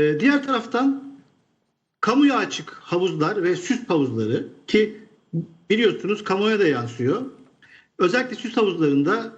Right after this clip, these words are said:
e, serinlemek için, e, küçük çocukların zaman zaman havuza girdikleri ve elektrik çarpmasına uğradıklarını da,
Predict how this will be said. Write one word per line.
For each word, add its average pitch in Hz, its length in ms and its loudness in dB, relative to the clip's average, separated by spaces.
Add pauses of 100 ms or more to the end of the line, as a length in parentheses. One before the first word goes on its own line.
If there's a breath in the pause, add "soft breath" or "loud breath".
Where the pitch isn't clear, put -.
(140)
e, 165 140 0
serinlemek 202 500 0
için, - 360 -6 (280)
e, 165 380 0
küçük - 260 -6
çocukların 170 440 0
zaman 175 280 0
zaman 170 180 -2
havuza 165 280 2
girdikleri 151 480 0
ve 151 140 0 (420 loud breath)
elektrik 165 340 0
çarpmasına 165 440 -2
uğradıklarını 165 400 2
da, 131 180 -2